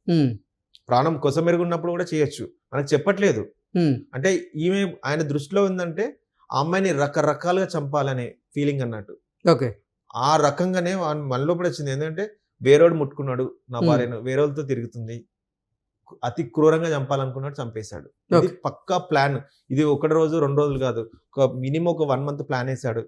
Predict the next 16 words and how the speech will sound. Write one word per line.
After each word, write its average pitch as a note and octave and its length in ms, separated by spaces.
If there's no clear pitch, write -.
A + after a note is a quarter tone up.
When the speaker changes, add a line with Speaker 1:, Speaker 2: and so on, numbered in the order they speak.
Speaker 1:
ఉమ్. F3 160
Speaker 2:
సందర్భం D3+ 400
కోసం D3+ 240
Speaker 1:
So, C#3+ 60
Speaker 2:
చూస్తాడు. B3 240
Speaker 1:
అనుమానంతోనే B3+ 1300
ఆయన G#3+ 220
మానవత్వాన్ని G#3 840
మరిచి F3 380
Speaker 2:
ఎస్. E3 140
Speaker 1:
మానవ A3 320
మృగంగా G#3 480
మారారంటారా? E3+ 600
Speaker 2:
హండ్రెడ్ C3+ 300
పర్సెంట్ A#2 300
అది. - 140